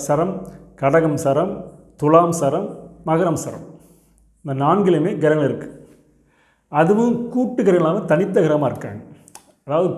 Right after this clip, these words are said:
கூடி இருந்தால் இந்த பலன் பேசாது. அடியேன் சொல்லக்கூடிய பலன் நான்கு ராசிகளில்,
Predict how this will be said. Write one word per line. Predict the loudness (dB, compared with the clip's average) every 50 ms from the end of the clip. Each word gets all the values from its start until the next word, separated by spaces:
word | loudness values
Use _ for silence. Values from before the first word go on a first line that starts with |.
| 0
கூடி | 2 2 4 4 4 4 4
இருந்தால் | 2 2 2 0 0 0 0 -2 -4 -8 -12 -16 -20 -20 -20 -20 _ _ -4
இந்த | 0 2 2 4
பலன் | 4 2 0 0 0 0
பேசாது. | 0 0 -2 -6 -8 -10 -12 -14 -18 -20 -20 _ _ _ _ _ _ -14 -6 -4 -2
அடியேன் | 2 2 2 2 2 2
சொல்லக்கூடிய | 2 2 2 0 0 0 0 0 0 0 -2 -2 0
பலன் | 0 0 0 -2 -4 -6 -8 -10 -12 -16 -20 -20 -20 -20 _ _ _ -6 -2 2
நான்கு | 2 4 4 4 4 2 4 4 4 4
ராசிகளில், | 2 2 0 -2 -4 -4 -4 -2 -2 -2 -4 -4